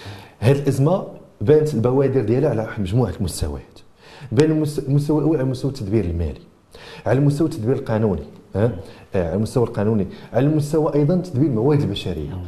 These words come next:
Speaker 1: سواء اطر اداريه، اطر تقنيه، آه، تكوين ناشئين، تكوين لاعبين، ها. كاين ايضا على المستوى، على المستوى التواصل، على المستوى التواصل
Speaker 2: مم.
Speaker 1: كاين،
Speaker 2: الكومينيكاسيون.
Speaker 1: آه، لا كومينيكاسيون، كاين مستوى الحكامه داخل هذه المؤسسات. دونك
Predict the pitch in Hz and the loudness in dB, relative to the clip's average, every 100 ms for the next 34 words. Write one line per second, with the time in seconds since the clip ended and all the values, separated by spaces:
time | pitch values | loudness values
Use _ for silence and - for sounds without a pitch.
0 | - - 117 127 135 101 95 110 110 113 | -14 -2 2 2 0 -2 -2 -2 0 0
1 | 98 98 98 143 160 139 - 101 - 120 | -2 -2 0 0 0 -2 -6 -8 -4 -4
2 | 123 131 156 170 165 - - 143 110 104 | 0 0 2 0 -4 -8 -14 -8 -2 0
3 | 101 104 110 107 - - 170 143 120 123 | 0 0 0 0 -2 0 2 2 2 2
4 | 120 135 135 127 107 - 139 110 113 113 | 2 0 0 0 -2 0 2 4 4 4
5 | 117 165 175 - - - - 110 127 107 | 4 4 2 0 -4 -12 -12 0 2 2
6 | 92 - - - 175 175 175 151 165 160 | -2 -10 -12 -2 0 0 0 0 2 0
7 | 131 143 147 147 147 147 160 175 - - | 0 2 2 2 2 0 0 -2 -8 -6
8 | 123 135 139 143 143 151 160 - - - | -2 0 0 0 2 2 0 -4 -8 -2
9 | 110 131 - 82 - 98 117 113 110 107 | 0 0 -2 -10 -4 0 0 2 0 0
10 | 107 95 98 92 151 156 120 110 - 117 | -2 -4 -4 -2 0 2 0 -6 0 2
11 | 113 113 117 151 123 113 101 101 95 196 | 4 2 2 2 4 2 -2 -6 0 2
12 | 185 160 175 165 147 - 143 131 87 - | 2 2 2 0 0 -2 0 0 -2 -8
13 | - - 113 135 131 120 113 113 110 - | -18 -4 -2 0 2 2 2 0 -4 -6
14 | 90 78 73 - - - - 117 78 | -8 -8 -14 -16 -20 -16 0 2 2